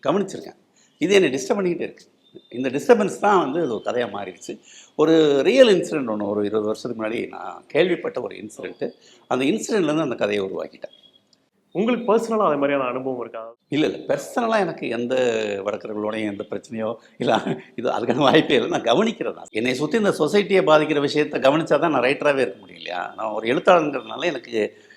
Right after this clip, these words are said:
Speaker 1: எனக்கு சம்மந்தமில்லாத விஷயங்கள் கூட என் மைண்டுக்குள்ள வரும், பாதிக்கும். அதுல வந்து இந்த விஷயம் ரொம்ப சமகால பிரச்சனையா எனக்கு பட்டுச்சு.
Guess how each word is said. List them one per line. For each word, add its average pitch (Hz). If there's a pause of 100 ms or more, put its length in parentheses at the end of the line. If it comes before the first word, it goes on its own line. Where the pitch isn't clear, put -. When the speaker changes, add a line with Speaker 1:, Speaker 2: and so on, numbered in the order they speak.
(140)
Speaker 1:
எனக்கு 139
சம்மந்தமில்லாத 202
விஷயங்கள் 156
கூட 196
என் 143
மைண்டுக்குள்ள 143
வரும், 131
பாதிக்கும். 131 (100)
அதுல 160
வந்து 170 (300)
இந்த 190
விஷயம் 196
ரொம்ப 147
சமகால 214
பிரச்சனையா 143
எனக்கு 104
பட்டுச்சு. -